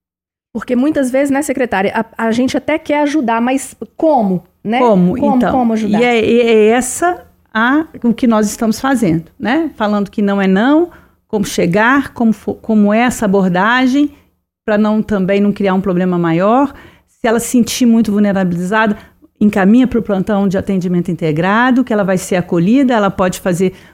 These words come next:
Speaker 2: um boletim de ocorrência e, se precisar uma medida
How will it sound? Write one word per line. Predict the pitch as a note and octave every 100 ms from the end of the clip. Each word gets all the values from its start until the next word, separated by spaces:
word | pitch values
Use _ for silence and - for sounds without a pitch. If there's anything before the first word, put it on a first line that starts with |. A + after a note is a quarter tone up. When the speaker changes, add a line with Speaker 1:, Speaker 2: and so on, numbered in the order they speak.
| -
Speaker 2:
um | F3
boletim | G3+ F3+ - F3+
de | F3
ocorrência | F3 D#3 F#3+ A#3 C4+ - D4+ - - -
e, |
se | - B3
precisar | A3 A#3 G#3+ G3 G#3 G3+
uma | G3+ G3+
medida | G3+ F3 G3 F3+ F#3